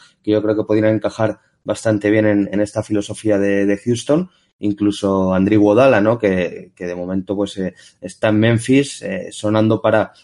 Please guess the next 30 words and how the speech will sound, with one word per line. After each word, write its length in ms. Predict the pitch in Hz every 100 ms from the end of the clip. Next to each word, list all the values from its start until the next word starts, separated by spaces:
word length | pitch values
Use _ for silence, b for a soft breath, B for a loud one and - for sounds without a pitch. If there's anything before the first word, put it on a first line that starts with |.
| b
varios 420 | - 110 113 113 113
equipos. 560 | 104 120 127 147 151
Eh, 280 | 107 98 90
de 80 | 95
momento 300 | 95 101 95
las 140 | 104
pretensiones 580 | - 104 104 98 107 101
de 80 | 101
los 160 | 98 95
Grizzlies 540 | 104 104 104 104 - b b b
son 220 | 110 107
conseguir 400 | 113 104 107 107
una, 360 | 104 101 101
una 240 | 90 110 110
primera 320 | 104 107 104
ronda. 420 | 107 117 120 139
Ahora 160 | 107 104
Houston, 500 | - 110 - 104 98 b b
pues, 160 | - 98
se 80 | 101
ha 40 |
quedado 280 | 95 101 101
un 240 | 98 98
poco 320 | 95 110 104 95
cojo, 340 | 110 110 92
¿no? 140 | 101
En 80 | 101
ese 180 | 98 104
sentido 460 | 104 98 95 101 95
de, 240 | 98 92